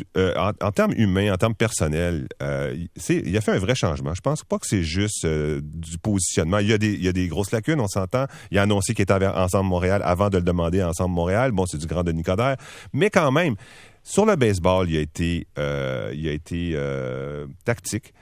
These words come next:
sur la piste cyclable de la rue Saint-Denis aussi. Il n'est pas monté dans les estrades en disant, « Je t'enlève ça demain matin, puis vous allez voir, euh, » il a, euh, <laughs> puis, euh, oui, puis il a moins joué son rôle de shérif en ville. C'est, c'est plus, euh, euh,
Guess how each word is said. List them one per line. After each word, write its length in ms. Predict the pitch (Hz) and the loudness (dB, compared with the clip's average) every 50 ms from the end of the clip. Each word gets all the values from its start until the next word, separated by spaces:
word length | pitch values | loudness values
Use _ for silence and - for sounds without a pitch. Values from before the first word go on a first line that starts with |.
| _ _ _ _ - | _ _ _ _ -14
sur 240 | - - - 262 240 | -10 -2 0 0 2
la 120 | 175 127 | 2 0
piste 300 | - - - 139 - - | 0 0 -2 -2 -2 -2
cyclable 280 | - - 117 113 110 104 | -4 -2 -2 -2 0 0
de 60 | 98 | 0
la 100 | 92 90 | 0 0
rue 120 | 87 95 90 | 0 -2 -2
Saint-Denis 460 | - 92 85 85 80 82 85 87 - - | -2 -2 0 0 0 -2 -2 -4 -4 -4
aussi. 400 | 170 185 - - - 92 110 - - - | -4 -4 -4 -6 -8 -8 -10 -10 -12 -8
Il 100 | 101 92 | -4 -2
n'est 120 | 98 95 | -2 -2
pas 140 | - - 185 | -2 -2 -2
monté 400 | 190 160 139 123 110 - 139 123 | 0 0 0 0 0 0 -2 0
dans 80 | 117 | 0
les 120 | 107 101 98 | 0 0 0
estrades 440 | 92 87 - - 101 104 107 101 98 | -2 -4 -4 -4 -2 -2 0 0 0
en 120 | 90 87 | 0 -2
disant, « 280 | 85 80 92 98 101 107 | -2 -2 -2 -2 -2 -2
Je 60 | 101 | -2
t'enlève 300 | - 104 107 107 104 101 92 | -2 0 0 0 0 -2 -4
ça 180 | - - 107 | -2 -2 -2
demain 180 | 101 104 107 107 | 0 0 0 0
matin, 380 | 107 104 101 - 107 104 107 104 | 0 -2 -2 -2 -2 -2 -2 -2
puis 120 | 98 101 | -4 -6
vous 100 | 92 101 | -4 -2
allez 140 | 104 101 104 | 0 0 0
voir, 260 | 104 104 104 104 107 107 | 2 2 2 0 0 0
euh, » 360 | 104 104 101 101 98 92 90 85 80 - - - - - - | -2 -2 0 0 0 0 -2 -4 -6 -10 -20 -20 -20 -12 -4
il 120 | 107 107 131 | 2 2 4
a, 20 | 147 | 4
euh, 320 | 143 123 117 113 110 107 98 | 6 4 4 4 4 2 0
<laughs> 40 | - | 0
puis, 160 | 101 113 113 | 0 2 4
euh, 80 | 113 95 | 4 4
oui, 260 | 104 147 208 220 170 - | 4 4 4 2 0 -2
puis 200 | - 135 139 - - | -2 -2 -2 -2 0
il 80 | 117 131 | 2 2
a 40 | 135 | 2
moins 280 | 139 147 208 247 262 214 | 2 2 2 2 2 2
joué 240 | 135 127 147 175 | 2 2 2 2
son 180 | 156 - 127 113 | 2 4 2 4
rôle 200 | 104 110 117 113 | 4 2 2 2
de 60 | 104 | 2
shérif 380 | 95 - - 95 90 101 101 - | 0 0 0 0 0 0 0 0
en 180 | 104 95 87 | 0 0 0
ville. 320 | 82 76 78 80 95 110 127 - - - - - | -2 -2 -2 -2 -2 -4 -6 -8 -12 -20 -20 -14
C'est, 260 | - - 143 147 143 127 104 101 - | -6 0 0 2 2 0 -2 -6 -6
c'est 180 | - - 131 | -2 -2 -2
plus, 280 | 117 - 151 170 190 175 - - - - - - - _ - - | 0 2 2 2 2 0 -4 -8 -12 -20 -20 -20 -20 _ -4 0
euh, 220 | 95 104 107 101 - - - | 2 2 2 2 0 -2 -2
euh, 220 | 71 82 85 78 | -2 -2 -2 -2